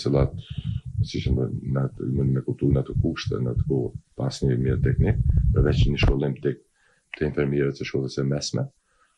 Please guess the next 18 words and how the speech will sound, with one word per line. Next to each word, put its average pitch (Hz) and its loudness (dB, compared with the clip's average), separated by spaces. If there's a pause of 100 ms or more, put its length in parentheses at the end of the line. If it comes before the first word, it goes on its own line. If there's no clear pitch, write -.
(180)
po - -4
vullneti 78 2
i 69 -8
tyre, 69 0
gatishmëria 71 0
e 64 -6
tyre 73 0
janë 69 0
vajzat 73 0
e 67 -10
para 80 0
që, 69 -2 (480)
edhe 67 0
mirë 67 2
që 67 -2
ma 65 -2
kanë 67 2
afru, 73 2